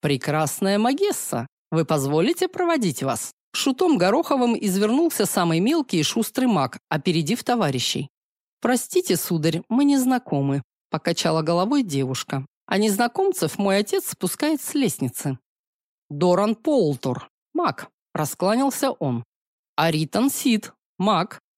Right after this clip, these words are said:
важно склонил голову второй. «Симеус Колтер», с улыбкой представился третий.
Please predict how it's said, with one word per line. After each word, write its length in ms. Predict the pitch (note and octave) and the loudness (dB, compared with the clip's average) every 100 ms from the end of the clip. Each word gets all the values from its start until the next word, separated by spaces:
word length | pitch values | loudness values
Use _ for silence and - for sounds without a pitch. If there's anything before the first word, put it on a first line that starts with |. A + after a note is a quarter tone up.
| _ | _
важно 320 | D#3+ D#3+ C#3+ D3+ | -2 0 0 -4
склонил 460 | - E3 D#3+ G#3 | -4 -2 0 0
голову 340 | G3+ D3+ D3+ F#3 | 0 0 0 -2
второй. 480 | - G#3 D#3 B2 - _ _ _ _ | -2 0 0 -2 -8 _ _ _ _
«Симеус 680 | - - C4+ C4 B3+ B3+ - | -10 0 4 4 4 2 -2
Колтер», 560 | - A#3+ C#3+ - B2 - _ - | 0 0 0 -4 -8 -10 _ -14
с 180 | - | -2
улыбкой 440 | G3 F#3+ C4+ - D#4 | 2 2 0 -2 -2
представился 720 | - - - D3+ D#3 E3+ A3+ | -2 -4 -4 -2 0 -2 -4
третий. 520 | - D#3+ A#2+ - C3 | -2 -2 -4 -8 -10